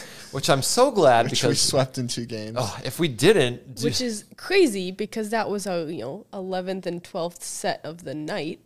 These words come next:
Speaker 1: Oh.
Speaker 2: We, that was, like, the most tired I've been in
Speaker 1: Oh.
Speaker 2: long,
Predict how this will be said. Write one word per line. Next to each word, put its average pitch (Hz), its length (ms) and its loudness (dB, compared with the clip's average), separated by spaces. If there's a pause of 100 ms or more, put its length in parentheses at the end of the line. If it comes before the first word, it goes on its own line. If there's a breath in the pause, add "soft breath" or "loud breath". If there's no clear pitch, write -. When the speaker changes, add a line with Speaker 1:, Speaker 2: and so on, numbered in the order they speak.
Speaker 1:
Oh. 113 380 -12
Speaker 2:
We, 151 300 -2
that 127 180 4
was, 180 160 -2
like, 156 160 -8
the 127 80 -6
most 113 600 -6
tired 80 540 -8
I've 95 300 -10
been 95 260 -10
in - 20 -20 (140)
Speaker 1:
Oh. 113 80 -4
Speaker 2:
long, 98 220 -8